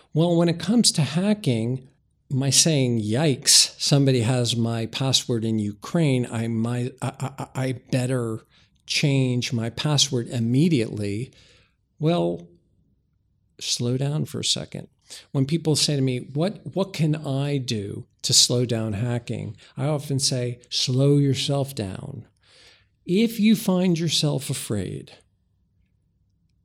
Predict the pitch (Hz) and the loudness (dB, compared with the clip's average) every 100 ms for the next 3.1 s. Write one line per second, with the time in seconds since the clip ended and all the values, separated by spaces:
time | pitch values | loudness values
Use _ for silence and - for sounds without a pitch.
0 | - - - 131 107 - - - _ _ | -2 2 2 2 -4 -8 -20 -20 _ _
1 | _ _ _ _ - 156 143 139 139 151 | _ _ _ _ 0 2 2 2 0 0
2 | 120 - 139 160 147 - 135 127 123 123 | -2 -4 0 2 0 -2 -2 0 -2 -4
3 | 120 | -8